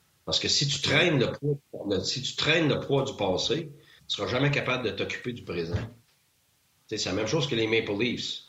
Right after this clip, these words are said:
Les Maple Leafs traînent cinquante-cinq ans de pas avoir gagné la Coupe Stanley.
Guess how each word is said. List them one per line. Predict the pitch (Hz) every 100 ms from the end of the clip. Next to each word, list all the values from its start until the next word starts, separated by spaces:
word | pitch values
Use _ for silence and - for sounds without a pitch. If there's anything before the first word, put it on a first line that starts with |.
| _ 78
Les | 82
Maple | 95 92 92
Leafs | 147 -
traînent | - 113 120
cinquante-cinq | 117 120 120 117 120 104 95
ans | 117 131
de | 110
pas | 104
avoir | 110 107
gagné | 107
la | 117
Coupe | 107
Stanley. | - 95 87 90 92 69